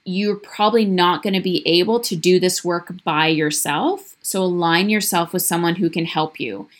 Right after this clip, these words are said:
Again, I have so many resources for people that will help you do that higher work. I do not say that that is a place that I feel comfortable. I can certainly call you out on it, but I don't have the skills myself to actually help you go through it.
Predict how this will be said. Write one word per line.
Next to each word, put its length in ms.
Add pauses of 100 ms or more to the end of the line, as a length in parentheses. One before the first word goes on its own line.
(240)
Again, 200
I 140
have 140
so 280
many 240
resources 640
for 120
people 280
that 120
will 80
help 340
you 120
do 180
that 180
higher 320
work. 480
I 420 (100)
do 120
not 400
say 300
that 160
that 160
is 100
a 60
place 320
that 80
I 160
feel 200
comfortable. 460
I 140
can 140
certainly 320
call 220
you 160
out 220
on 160
it, 320 (580)
but 140
I 80
don't 320
have 400
the 100
skills 520
myself 640
to 80
actually 380
help 260
you 100
go 240
through 360
it. 180